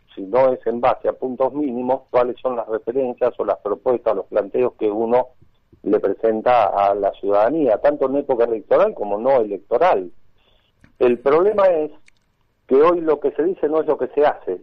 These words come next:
y eso ha animado a todas las fuerzas. La gente ya no cree en nadie, porque sabe que lo que se dice luego no es lo que se sostiene. Por eso nosotros es que proponemos una ley de responsabilidad política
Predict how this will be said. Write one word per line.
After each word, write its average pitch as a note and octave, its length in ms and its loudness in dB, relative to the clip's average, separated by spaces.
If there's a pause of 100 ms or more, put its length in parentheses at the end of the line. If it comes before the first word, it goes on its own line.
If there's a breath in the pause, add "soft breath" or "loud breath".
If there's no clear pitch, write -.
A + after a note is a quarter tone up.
y C3+ 140 -2
eso D#3+ 220 0
ha D#3 60 4
animado D3+ 680 0
a B2 100 0
todas F3+ 300 2
las A2 180 -2
fuerzas. F2 420 -6 (220)
La - 120 -2
gente D#3 340 -4
ya D3+ 100 4
no C3+ 200 -2
cree D3+ 240 0
en B2 140 -6
nadie, G2 400 -2 (640)
porque A#2 420 -2
sabe C3+ 460 2
que C3 100 -4
lo A#2+ 140 -2
que A2 160 -10
se - 160 -8
dice C#3+ 280 -4
luego C3 420 0
no C3 240 0
es C3 120 -6
lo B2 200 -4
que G2+ 120 -10
se G#2 160 -10
sostiene. G#2+ 540 0
Por B2 240 0
eso D3+ 180 0
nosotros D3 580 0
es C3+ 120 -4
que C3 120 -6
proponemos C3 460 -2
una B2+ 180 2
ley C#3 200 2
de C3 100 2
responsabilidad A2+ 960 0
política - 580 -12